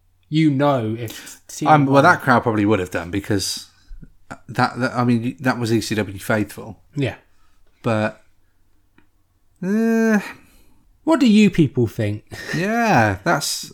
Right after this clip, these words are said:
Speaker 2: that's more important, I
Speaker 1: 'Cause
Speaker 2: think.
Speaker 1: I've run out of ideas of what I'm
Speaker 2: <laughs>
Speaker 1: talking
Speaker 2: Yeah,
Speaker 1: about.
Speaker 2: I've,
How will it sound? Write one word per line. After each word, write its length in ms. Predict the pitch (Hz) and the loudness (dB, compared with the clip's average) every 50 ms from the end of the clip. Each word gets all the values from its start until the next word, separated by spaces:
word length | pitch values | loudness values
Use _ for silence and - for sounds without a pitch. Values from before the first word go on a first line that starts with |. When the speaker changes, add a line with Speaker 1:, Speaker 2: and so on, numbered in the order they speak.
| _ - - | _ -12 -4
Speaker 2:
that's 240 | 160 170 170 160 - | 0 0 0 0 2
more 220 | 165 160 156 151 | 2 2 4 4
important, 480 | 139 120 - - 113 107 107 110 107 113 | 4 2 2 2 0 0 0 -2 -4 -4
I 40 | 110 | -4
Speaker 1:
'Cause 100 | 101 - | -4 0
Speaker 2:
think. 140 | - 156 160 | 2 4 6
Speaker 1:
I've 140 | 165 143 143 | 6 6 6
run 120 | 165 160 | 4 4
out 220 | 156 165 135 135 156 | 4 4 4 4 2
of 60 | 143 | 4
ideas 500 | - 131 110 - - 139 - - - - | 2 2 0 0 -2 -4 -4 -2 0 0
of 100 | 175 135 | 2 2
what 140 | 147 160 147 156 | 2 2 2 2
I'm 100 | 151 - | 2 4
Speaker 2:
<laughs> 0 | |
Speaker 1:
talking 280 | 165 151 - 160 165 | 2 2 2 2 2
Speaker 2:
Yeah, 340 | 151 135 117 110 127 127 139 135 | 2 2 2 0 0 -2 -2 -2
Speaker 1:
about. 480 | 156 - - 151 143 - 185 160 - - | -2 -4 -2 -2 0 2 2 0 2 0
Speaker 2:
I've, 680 | 180 160 - - - - 160 185 202 - 165 - - | 0 0 -2 -2 -2 -2 -2 -2 -2 -4 -4 -4 -6